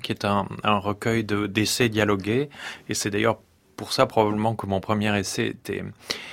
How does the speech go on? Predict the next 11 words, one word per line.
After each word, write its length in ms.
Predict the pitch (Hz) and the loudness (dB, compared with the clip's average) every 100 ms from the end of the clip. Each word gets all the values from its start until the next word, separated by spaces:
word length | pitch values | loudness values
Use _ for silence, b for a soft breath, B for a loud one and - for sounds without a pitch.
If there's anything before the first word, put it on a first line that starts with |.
| B B - | B B -4
était 300 | 104 - 110 | -2 0 2
dialogué 800 | 107 107 107 107 127 147 151 - | 4 4 4 4 2 2 -2 -6
et 560 | - 104 101 101 104 98 | -4 -2 0 -2 -4 -6
qui 80 | - | -6
s'appelle 300 | 104 104 101 | -6 -4 -2
La 100 | 98 | -2
guerre 200 | 101 98 | -2 -4
du 100 | 98 | -8
cliché. 520 | 107 - - 135 139 | -6 -4 -2 -2 -2
Eh 80 | 113 | 0
bien, 360 | 107 127 127 | 4 4 4